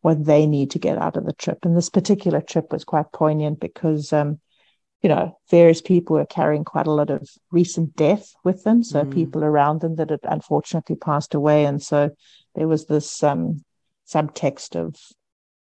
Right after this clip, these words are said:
Speaker 1: of passing and death. And so to create this nurturing environment that everybody could get to where they needed to be safely in the mental space, I think it's an important part about a leader being able to create that environment. And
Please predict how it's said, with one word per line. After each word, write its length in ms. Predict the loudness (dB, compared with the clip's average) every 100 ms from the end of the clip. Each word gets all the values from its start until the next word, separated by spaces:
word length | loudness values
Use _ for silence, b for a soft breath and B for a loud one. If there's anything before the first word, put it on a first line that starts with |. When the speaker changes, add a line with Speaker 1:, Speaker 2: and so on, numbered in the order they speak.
| _
Speaker 1:
of 160 | -2 0
passing 460 | 2 2 2 -2 -2
and 160 | 0
death. 300 | 2 2 0 -6
And 140 | -6
so 160 | -4 -6
to 140 | -6
create 340 | 0 2 2
this 180 | 0 -4
nurturing 360 | -2 -2 -2 -4
environment 580 | -2 2 2 2 -2 -2
that 140 | 0
everybody 560 | 0 0 0 -2 -4 -8
could 360 | -6 -4 -4 -10 _ _ _ _
get 440 | 0 0 -2 -16 -16 -6
to 100 | 0
where 140 | 2
they 180 | 4 2
needed 300 | 2 0 0
to 80 | -2
be 160 | -2 -4
safely 680 | 0 0 0 -2 -6 -6 -10 _ -4
in 100 | 0
the 80 | 2
mental 380 | 0 -2 -4 -12
space, 440 | -6 -2 -2 -4
I 100 | -6
think 300 | -4 -4 -6
it's 140 | -6 -6
an 60 |
important 540 | -4 0 -2 -2 -8 -4
part 220 | 0 0
about 300 | 0 -2 -2
a 20 |
leader 280 | -2 0 -2
being 260 | -2 -4
able 300 | -2 -4 -4
to 140 | -6 -10
create 380 | -4 -2 -2 -2
that 180 | -4 -4
environment. 720 | -4 -2 -2 -2 -4 -6 -6
And 200 | -6 -6